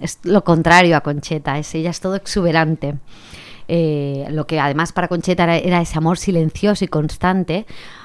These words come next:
para Tancredi, en el caso de, de Angélica, eh, se convierte en la fascinación instantánea e irresistible. Necesita poseerla.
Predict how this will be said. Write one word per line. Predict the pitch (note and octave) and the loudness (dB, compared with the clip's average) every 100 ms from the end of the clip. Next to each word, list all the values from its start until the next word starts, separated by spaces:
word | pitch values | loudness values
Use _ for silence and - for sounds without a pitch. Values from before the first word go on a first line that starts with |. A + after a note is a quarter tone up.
| - | -10
para | - D3+ D3 - - | -4 -4 -6 -12 -4
Tancredi, | C#3+ C#3+ D3+ D#3+ F3+ | -2 0 2 2 4
en | D#3+ | 2
el | D3+ | 2
caso | C#3+ - D#3+ | -2 0 0
de, | D#3+ D3+ | 2 2
de | D#3+ | 2
Angélica, | D3+ D3+ D3 - F#3+ G3 | 2 2 -2 -2 -4 -4
eh, | - D#3 D3+ C#3+ | -6 -4 -4 -6
se | C#3+ D#3+ | -8 -8
convierte | D3+ D3+ C#3 F3 | -4 -2 -4 -4
en | F#3 | -2
la | D#3 | -2
fascinación | - C3+ - D#3+ C3+ - D#3+ F#3+ - | -4 -10 -4 -2 -2 -4 -6 -6 0
instantánea | G3 E3+ - D3 C#3+ C#3 D3+ D#3+ D#3+ | 0 0 -2 -2 -2 2 4 4 2
e | C#3+ | 0
irresistible. | C#3+ C3+ - D#3 D3+ C#3 | -4 -8 -10 -8 -6 -6
Necesita | C#3+ D3 D3+ E3 | -6 -6 -4 -4
poseerla. | F#3+ - C#3 C3+ C3+ B2 | -4 -4 -4 -4 -4 -12